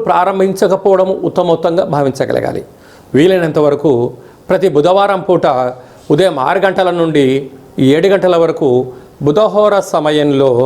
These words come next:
మౌనము, ధ్యానము, విష్ణు సహస్రనామ పారాయణము వినడం వలన మంచి బుద్ధి జ్ఞానం కలుగుతుంది అని చెప్పి గమనించగలగాలి. అలాగే శుద్ధాష్టమి,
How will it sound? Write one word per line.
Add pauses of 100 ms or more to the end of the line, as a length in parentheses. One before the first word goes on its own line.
(500)
మౌనము, (540)
ధ్యానము, (440)
విష్ణు
సహస్రనామ (200)
పారాయణము (640)
వినడం
వలన (640)
మంచి (100)
బుద్ధి (100)
జ్ఞానం
కలుగుతుంది
అని
చెప్పి
గమనించగలగాలి. (500)
అలాగే
శుద్ధాష్టమి,